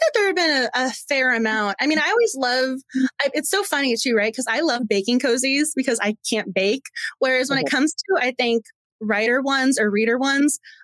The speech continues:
Speaker 1: you have that kind of foundational knowledge as a reader or someone who's, you know, studied the, you know, writing craft. I mean, so it's a little different. I feel as if I'm, I can pick up on things like, "Oh, I relate to that." Or that's why I'm like, "Oh, well, did she have a certificate?" Like, I kinda wanted more insight. Whereas if you tell me you're baking cupcakes, I'm like, "Yeah, you can do whatever you want. Like, I'm just going with it."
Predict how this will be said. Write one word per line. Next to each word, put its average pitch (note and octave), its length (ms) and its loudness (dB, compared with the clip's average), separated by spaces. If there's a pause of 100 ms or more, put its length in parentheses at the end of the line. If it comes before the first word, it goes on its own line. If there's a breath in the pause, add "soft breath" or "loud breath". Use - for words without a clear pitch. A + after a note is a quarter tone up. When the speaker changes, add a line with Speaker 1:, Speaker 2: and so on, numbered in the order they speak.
(100)
Speaker 1:
you C4 140 2
have C#4+ 220 -2
that F#4 140 -2 (340)
kind C#4+ 160 0
of A3+ 100 -4
foundational B3 520 0
knowledge G#3+ 400 0 (140)
as G#3+ 220 0
a A3+ 100 2
reader G#3 440 2
or G3+ 60 0
someone G#3+ 260 0
who's, A3 180 2
you G#3 60 2
know, G3 100 2
studied A3+ 520 0
the, G#3 200 2 (280 loud breath)
you A#3 100 0
know, F#3+ 80 2
writing G#3+ 320 0
craft. G#3+ 440 -4
I A3+ 80 4
mean, A3 260 2 (160 loud breath)
so - 120 -2
it's C#4 100 -2
a D4 40 -4
little G#4+ 220 2
different. B3 380 -2
I G#3+ 40 -2
feel C#4 160 0
as D4 140 0
if D#4 140 2
I'm, A#3+ 180 0
I A#3 80 -2
can A#3 160 0
pick C#4 180 -2
up A#3+ 140 -4
on C4 160 2
things C4 180 2
like, B3 140 -2
"Oh, F#4+ 140 2
I C#4 80 0
relate B3+ 260 0
to - 80 -4
that." B3 220 0
Or A3 100 0 (260 loud breath)
that's C#4+ 220 -2
why D#4+ 100 0
I'm D#4 80 0
like, D4+ 160 -2
"Oh, C5+ 180 2
well, C4 180 2
did B3 160 -4
she - 100 0
have C#4 80 0
a B3 40 0
certificate?" F4+ 640 -2
Like, C4+ 160 2
I C4 60 -2
kinda D4+ 220 0
wanted C#4 180 2
more A#3+ 180 4
insight. C4 380 0
Whereas A3 280 2
if A#3+ 60 -2
you C#4+ 140 0
tell B3+ 200 -2
me C4 100 2
you're A#3+ 120 2
baking A#3 280 2
cupcakes, B3 440 -2
I'm A3 60 2
like, G3+ 140 -2
"Yeah, C4+ 120 0
you A#3+ 120 -2
can F4 120 0
do C4 60 2
whatever A3 260 2
you G3+ 100 2
want. G#3+ 140 0
Like, F#3 140 2
I'm G#3+ 120 4
just F3+ 140 -2
going G3 200 2
with F3 140 -2
it." F#3+ 160 2